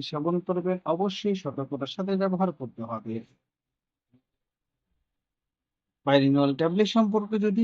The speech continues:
আপনাদের কোনো কিছু জানার থাকে তাহলে আমাকে কমেন্টস করে জানিয়ে দিন, আমরা আপনাদের কমেন্টসগুলো যথাযথ উত্তর দেওয়ার চেষ্টা করব। ভিডিওটি যদি আপনার কাছে ভালো লাগে এবং উপকারী মনে হয়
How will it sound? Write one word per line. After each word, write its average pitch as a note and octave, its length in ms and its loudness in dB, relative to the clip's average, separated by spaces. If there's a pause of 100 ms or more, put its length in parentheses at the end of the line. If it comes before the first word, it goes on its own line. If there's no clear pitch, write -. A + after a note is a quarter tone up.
আপনাদের C3+ 400 -2
কোনো E3+ 320 4
কিছু G3 340 -6 (100)
জানার G3 340 0
থাকে G3+ 220 -4 (100)
তাহলে D3 300 0
আমাকে C#3+ 480 2 (800)
কমেন্টস D3 320 2
করে F3 160 4
জানিয়ে F#3 340 4
দিন, A3+ 200 0 (480)
আমরা G3 300 6
আপনাদের B2+ 420 2
কমেন্টসগুলো D3 640 0 (100)
যথাযথ F3+ 640 2
উত্তর F3+ 280 0
দেওয়ার F3 220 -4
চেষ্টা B2 260 -10
করব। A#2 360 -6 (760)
ভিডিওটি C3 400 -2
যদি C3+ 280 -2
আপনার C#3 300 -2
কাছে C#3+ 300 -6
ভালো C#3 320 0
লাগে E3 280 0
এবং E3 220 -2
উপকারী G3 420 -2
মনে G3+ 240 0
হয় A#3+ 220 0